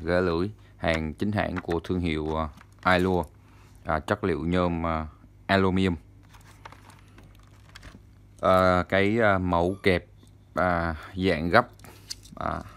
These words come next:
hai khúc, à, chất liệu, à, nhôm aluminum nghiền khói ha, sử dụng tốt cho môi trường nước mặn. À, cái kẹp này, à, có thể gấp, à,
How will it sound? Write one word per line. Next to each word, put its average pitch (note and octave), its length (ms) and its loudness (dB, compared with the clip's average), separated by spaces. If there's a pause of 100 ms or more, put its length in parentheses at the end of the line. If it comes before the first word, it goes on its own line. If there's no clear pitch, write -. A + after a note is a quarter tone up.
(140)
hai F#2+ 200 2
khúc, - 260 -4 (1080)
à, C#2+ 180 -6
chất G2+ 260 -4
liệu, D2+ 300 -6
à, D#2+ 220 -4
nhôm F2+ 340 -2 (200)
aluminum F2+ 600 0 (200)
nghiền F2 300 -2
khói F2+ 320 0
ha, F#2 140 0 (300)
sử E2+ 120 -2
dụng D2+ 240 -4
tốt G2 340 0 (160)
cho D2+ 400 -2 (560)
môi F2 240 2
trường D#2 400 -2
nước F2+ 140 -4
mặn. E2 200 0 (1300)
À, F2 340 2
cái A2 100 -2
kẹp F#2 260 0
này, F2 300 0
à, E2 200 0
có F#2+ 140 -2
thể E2+ 300 0
gấp, F#2+ 160 4 (2000)
à, F2 300 -6